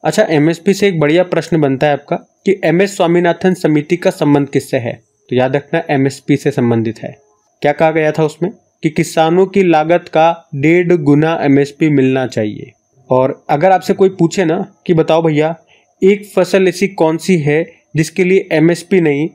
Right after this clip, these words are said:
बल्कि एफ़आरपी होता है, एफ़आरपी मतलब फेयर रेम्यूनरेटिव प्राइस, उचित और लाभकारी मूल्य, तो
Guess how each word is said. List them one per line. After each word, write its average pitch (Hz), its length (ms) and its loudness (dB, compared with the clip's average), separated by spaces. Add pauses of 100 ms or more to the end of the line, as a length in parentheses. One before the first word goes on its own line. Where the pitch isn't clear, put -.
(140)
बल्कि 156 520 0
एफ़आरपी 160 760 0
होता 127 280 0
है, - 200 -8
एफ़आरपी 139 420 0
मतलब 170 380 0
फेयर 165 340 0 (520)
रेम्यूनरेटिव 156 840 0 (100)
प्राइस, 135 420 -2
उचित 175 360 0 (120)
और 151 220 0
लाभकारी 135 600 0
मूल्य, 123 400 -2 (440)
तो - 280 -2